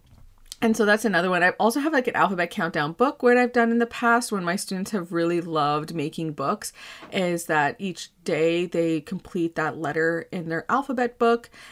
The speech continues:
and they can draw something that starts with that letter. Um, some years, like last year, it just would not have worked with the students that I had. They needed way too much support,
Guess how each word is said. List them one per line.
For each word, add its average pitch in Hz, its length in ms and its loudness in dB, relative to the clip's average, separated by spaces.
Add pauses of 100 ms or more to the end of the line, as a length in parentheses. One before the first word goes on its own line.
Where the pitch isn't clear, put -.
(100)
and 180 260 0
they 170 120 0
can 175 180 -4
draw 160 240 0
something 165 400 -4
that 147 160 -6
starts 151 380 -6
with 160 100 -6
that - 220 -6
letter. 190 400 0 (280)
Um, 180 240 2
some 214 280 2
years, 220 320 4
like 196 180 -4
last 170 460 -2
year, 285 280 0 (260)
it 220 140 2
just 233 220 4
would 185 200 0
not 185 240 -2
have 202 180 -2
worked 190 200 -6
with 226 120 -6
the 240 80 -2
students 185 340 -6
that 170 80 -2
I 180 40 -2
had. 165 120 -2
They 170 140 -2
needed 175 300 -2
way 226 680 6
too 208 400 0
much 170 280 0
support, 170 760 -2